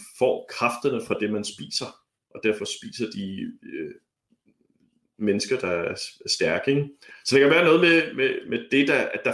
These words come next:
fungerer et eller andet, det med at indtage, indtage en fortælling. Så det, det er for mig, øh, det er det, der gør det, og V R har været, øh, har været oplagt til ligesom at,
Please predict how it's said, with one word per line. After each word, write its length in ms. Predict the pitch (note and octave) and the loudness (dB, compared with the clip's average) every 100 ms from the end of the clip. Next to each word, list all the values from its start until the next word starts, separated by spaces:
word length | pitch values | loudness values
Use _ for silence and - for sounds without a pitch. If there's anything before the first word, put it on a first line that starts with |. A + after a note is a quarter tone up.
| - | 0
fungerer 420 | C#3 - E3+ F3 - | -2 0 0 0 0
et 120 | F3 | 0
eller 140 | F#3+ A2+ | 2 2
andet, 220 | B2 A#2+ | 0 0
det 120 | C3+ | 0
med 100 | B2+ | 2
at 300 | B2 - A#2 - | 2 0 -4 -4
indtage, 640 | C#3+ D3 E3 - - B1+ - - _ _ - | -2 -2 -2 -8 -8 -10 -16 -20 _ _ -2
indtage 640 | C#3+ C#3 - C3+ G#2+ - | -2 -2 0 0 0 -2
en 140 | A#2 G2+ | -4 -2
fortælling. 500 | G#2+ - - - - _ _ _ _ _ _ _ _ _ _ _ _ _ _ _ - | -6 -4 -6 -6 -16 _ _ _ _ _ _ _ _ _ _ _ _ _ _ _ -8
Så 80 | B2 | 0
det, 280 | F3+ A3+ - F#3 | 4 4 4 4
det 240 | A#3 G#3+ | 6 6
er 120 | F3+ | 4
for 160 | E3+ E3 | 2 0
mig, 380 | C#3+ E3+ F#3+ E3 - | 2 2 0 -6 -6
øh, 1000 | A#2+ B2 B2+ A#2+ A2+ A2 A2 G#2 G2+ F#2+ - | -2 0 0 0 -2 -4 -4 -8 -10 -10 -8
det 100 | D#3 | 0
er 40 | |
det, 120 | E3 | 2
der 80 | E3 - | 2 0
gør 240 | G2 A2+ D#3 | -2 0 2
det, 160 | E3+ - | 0 0
og 420 | - D3 A#2 A#2 A2+ | 4 6 8 6 4
V 20 | |
R 340 | F3 F#3+ E3 E3 | 0 2 0 0
har 220 | E3+ D3 | -2 -4
været, 640 | A#2 G2 F#2+ F#2 F2+ F2+ | -2 0 -2 -2 -4 -2
øh, 260 | F2 D#2+ - - - | -2 -2 -6 -12 -10
har 240 | G#2 - _ _ _ _ _ - | -10 -10 _ _ _ _ _ 2
været 260 | A#2+ A#2 | 2 2
oplagt 480 | C#3 - G3+ D#3 - | 2 2 2 -2 -2
til 140 | - C3 | -4 -4
ligesom 360 | C3 D3+ C#3 | -4 -6 -6
at, 100 | B2 | -6